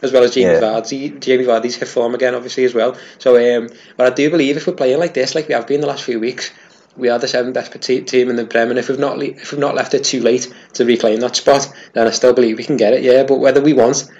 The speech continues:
Speaker 1: European football next season is also a question, because obviously it messed up our league season, um,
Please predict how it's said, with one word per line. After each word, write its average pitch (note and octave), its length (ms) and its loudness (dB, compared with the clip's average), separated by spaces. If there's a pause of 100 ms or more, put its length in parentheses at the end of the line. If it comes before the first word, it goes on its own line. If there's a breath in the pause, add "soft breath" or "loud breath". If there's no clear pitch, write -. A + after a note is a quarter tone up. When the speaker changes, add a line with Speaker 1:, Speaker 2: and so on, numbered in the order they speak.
(140 loud breath)
Speaker 1:
European C#3 380 6
football C#3 280 4
next - 200 -2
season C3+ 260 0
is C3 60 4
also A#2+ 280 4
a B2 60 2
question, C#3 400 -4
because B2+ 360 0 (180 loud breath)
obviously B2 280 4
it A2 60 -4
messed A2+ 260 -2
up A#2 100 2
our A#2 160 2
league A#2 240 2
season, C3 340 2
um, A#2+ 300 2